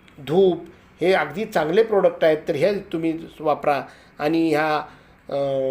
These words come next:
नवरात्रीमध्ये जास्तीत जास्त सामाजिक कार्यसुद्धा होईल, कारण सनातन ही सामाजिक संस्था आहे हिंदूंची. त्यामुळं त्यातील जे साहित्य आहे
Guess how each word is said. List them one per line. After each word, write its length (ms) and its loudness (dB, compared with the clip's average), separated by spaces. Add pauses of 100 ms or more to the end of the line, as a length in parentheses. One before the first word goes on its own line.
(200)
नवरात्रीमध्ये 840 2 (320)
जास्तीत 380 -4
जास्त 360 2 (680)
सामाजिक 400 0
कार्यसुद्धा 460 2
होईल, 340 2 (340)
कारण 280 2
सनातन 440 -2
ही 140 -2
सामाजिक 440 -2
संस्था 360 0
आहे 100 4
हिंदूंची. 540 -6 (400)
त्यामुळं 360 2 (360)
त्यातील 320 -6
जे 140 0
साहित्य 420 -2
आहे 160 0